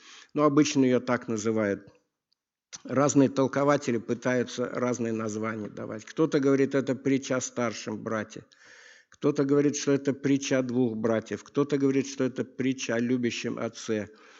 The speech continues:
Я не хочу щас не примыкать ни к одной стороне, но думаю, о любящем отце там очень ярко написано. Малейший признак раскаяния у блудного сына, и отец идет, и прощает, и восстанавливает,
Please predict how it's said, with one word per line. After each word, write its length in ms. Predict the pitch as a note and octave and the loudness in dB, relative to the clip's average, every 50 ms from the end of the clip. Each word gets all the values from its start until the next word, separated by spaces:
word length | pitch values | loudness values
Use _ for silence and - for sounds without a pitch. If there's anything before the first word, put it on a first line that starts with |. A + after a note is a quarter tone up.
| - _ _ _ | -20 _ _ _
Я 160 | - D#3 D#3 | 0 2 2
не 100 | D3 C#3+ | 4 2
хочу 300 | D3 D#3 C#3 C#3+ - C#3 | 2 0 -2 -2 -2 -4
щас 400 | A2+ - B2+ A#2 A2 - - - - | -2 0 -2 -2 -2 -4 -10 -14 -14
не 200 | - C3+ B2+ B2 | -8 -4 -4 -4
примыкать 600 | A#2+ - C#3+ B2 B2 B2 A#2+ B2 C3+ B2 A#2 A#2+ - | -4 -4 -4 -2 -2 -2 -2 -2 -2 -2 -2 -2 -4
ни 120 | A#2 A2 | -6 -6
к 100 | A2 - | -4 -6
одной 260 | A#2+ B2 C3 D3+ D#3 | -6 -4 -2 -2 -2
стороне, 500 | C#3+ - - B2+ A#2+ A#2 A2+ A#2 A2 G#2+ | -2 -4 -4 -2 -2 0 0 -2 -4 -4
но 160 | - B2 C3 | -4 -4 -4
думаю, 380 | C3 C3 C#3 C#3 C#3 C3+ C3 - | -2 0 0 2 2 2 2 0
о 60 | C3 | 0
любящем 560 | C#3 C#3+ D#3 D3+ C3 B2+ - - - C3 C3 | 2 2 2 2 2 0 -2 -2 -4 -4 -2
отце 420 | - B2+ B2 - - - E3 E3 D#3 - - - - _ _ _ _ _ _ _ _ _ _ _ _ _ _ _ _ | -4 -4 -6 -4 0 0 0 0 0 -4 -14 -20 -20 _ _ _ _ _ _ _ _ _ _ _ _ _ _ _ _
там 220 | - D3 C#3 C#3+ C#3 | -4 -2 -2 -2 0
очень 340 | F3+ D#3+ D#3 - - B2 A#2 | 0 0 0 0 -2 -4 -2
ярко 400 | G#2+ A2 A2+ A2+ A2 - - G#2 | -2 -2 -4 -4 -6 -8 -10 -10
написано. 640 | G2 G2 G2+ G2+ - - G2+ G2+ - - - - - _ _ - - - - - - _ _ | -10 -10 -10 -12 -12 -14 -14 -14 -14 -16 -18 -18 -20 _ _ -20 -20 -20 -20 -20 -20 _ _
Малейший 520 | C3 C#3+ D#3+ F3 F#3 F3+ - - D#3+ D#3 | 2 4 6 8 8 8 6 4 2 0
признак 520 | C#3 - D#3 D#3 E3 C#3 C3+ C3+ B2 - | 2 4 6 6 6 6 4 2 2 2
раскаяния 720 | C3+ B2+ B2 - - - C3+ C#3 D3+ D#3+ E3 E3 D#3+ D3 C3+ | 0 0 0 -2 0 2 2 4 4 4 4 2 2 0 0
у 120 | - C3 | -2 -2
блудного 500 | C3 C3 C3+ C#3 C#3 C3 C3 C3 B2+ B2 | -2 0 2 2 2 4 2 2 2 0
сына, 360 | A#2+ - - C3+ C3 B2+ B2 | -2 -2 -2 -2 0 0 0
и 180 | A#2+ B2 - G#2+ | -2 -2 -4 -4
отец 460 | G#2+ A2 G#2+ - A#2 A2 G#2+ - - | -4 -4 -4 -4 -4 -4 -4 -6 -8
идет, 520 | - A#2+ G#2+ F#2+ G#2+ C3 D3 D3+ D3+ D3 - | -8 -8 -8 -4 -2 0 0 0 -2 -6 -12
и 120 | - B2+ | -12 -12
прощает, 880 | F#2 - G#2 G2+ G2 F#2+ - - C#3 C#3 D3 C#3+ C#3 C3+ C3+ - - - | -10 -8 -6 -6 -6 -6 -6 -6 -4 -4 -4 -4 -4 -6 -8 -10 -14 -12
и 100 | G#2+ G2+ | -10 -10
восстанавливает, 1200 | F2+ F2+ F2+ - - - G2+ G#2 A#2 C3+ D3 C#3+ C#3 C3 B2+ B2 B2 A#2+ A#2 - - - - | -8 -8 -10 -12 -10 -10 -6 -4 -4 -4 -4 -6 -6 -6 -6 -6 -4 -6 -6 -8 -12 -20 -20